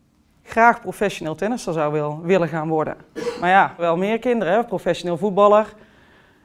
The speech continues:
Ehm, ja, iets in de topsport is altijd wel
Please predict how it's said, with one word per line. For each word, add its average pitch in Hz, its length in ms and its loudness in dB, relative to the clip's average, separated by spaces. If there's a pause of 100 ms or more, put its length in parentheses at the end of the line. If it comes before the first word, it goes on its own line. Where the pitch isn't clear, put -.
(100)
Ehm, 180 580 -2 (400)
ja, 175 360 2 (100)
iets - 460 -8 (480)
in 202 100 -4
de 190 100 0
topsport 190 500 0
is 185 200 -4
altijd 190 420 2
wel 175 440 2